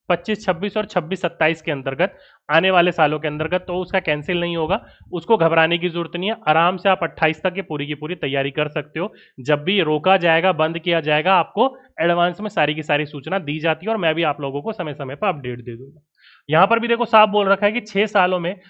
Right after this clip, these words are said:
राज्यों में, जो यूजीसी ने बताया है, जो कि आपके अलग-अलग, अ, कार्यक्रम करती है यूनिवर्सिटीज के लिए,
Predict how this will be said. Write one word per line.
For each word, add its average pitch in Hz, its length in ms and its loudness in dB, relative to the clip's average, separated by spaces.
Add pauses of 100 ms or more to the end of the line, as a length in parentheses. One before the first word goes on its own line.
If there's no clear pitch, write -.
(120)
राज्यों 175 440 2
में, 202 160 -2
जो 170 120 -2
यूजीसी 196 500 -4
ने 208 80 -2
बताया 165 380 4
है, 185 80 2
जो 170 140 -4
कि 175 140 -4
आपके 160 260 2
अलग-अलग, 165 480 0
अ, 131 460 -2
कार्यक्रम 175 560 0
करती 151 320 -6
है 170 300 -4 (360)
यूनिवर्सिटीज 160 600 -2
के 151 120 -4
लिए, 139 280 -6